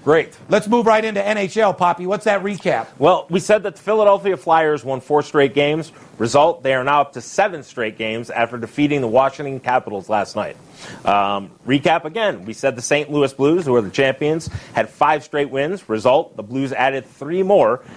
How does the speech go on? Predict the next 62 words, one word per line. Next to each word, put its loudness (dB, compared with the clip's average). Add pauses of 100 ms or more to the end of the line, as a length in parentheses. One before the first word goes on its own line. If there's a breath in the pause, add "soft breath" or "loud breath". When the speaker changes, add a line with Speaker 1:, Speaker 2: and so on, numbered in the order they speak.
(160 loud breath)
Speaker 1:
and -2
they 4
are 0
now 0
eight -6
straight -2
wins. -4
So -12
you -6
got 0
the -10
Philadelphia 2
Flyers 2
off -2
seven -2
wins 0
in -2
a 2
row 2 (180 loud breath)
and -4
the -2
Blues 2
off 2
of 0
eight. 0 (460 soft breath)
Our -2
Golden 2
Knights -2
are -4
now -2
nine -4
and -6
one 0
in -2
their -4
last 0
ten -2
games. 0
They 2
had 2
a 0
hiccup 0
the 0
other 0
night, 0
Speaker 2:
Yep. 0
Speaker 1:
but -8
they 2
are 2
playing -4
great. 0
We -2
added 0
some -10
great -2
pieces, -2
uh, 2 (220 loud breath)
over 0
at -2
the -12
trade 0
deadline. 0